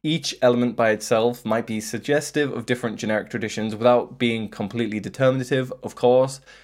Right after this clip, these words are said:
That is to say, a piece of music isn't just, say, a folk tune just because it uses a folksy melody. A song isn't just a rock song just because it uses a distorted electric guitar.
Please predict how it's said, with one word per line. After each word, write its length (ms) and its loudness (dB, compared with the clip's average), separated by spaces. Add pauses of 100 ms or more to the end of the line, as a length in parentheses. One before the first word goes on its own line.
(260)
That 160 8
is 180 -2
to 80 -6
say, 600 2
a 60 -2
piece 300 -4
of 80 0
music 440 0
isn't 320 -4
just, 520 -2
say, 480 -2
a 60 -14
folk 320 -2
tune 380 -4
just 180 -8
because 260 -6
it 60 -4
uses 320 -6
a 80 -6
folksy 380 -8
melody. 520 -2 (300)
A 60 -12
song 320 4
isn't 300 -2
just 200 -4
a 80 -4
rock 280 0
song 420 -4
just 200 -2
because 300 -6
it 80 -6
uses 480 -6
a 100 -10
distorted 680 -4
electric 340 -8
guitar. 400 -2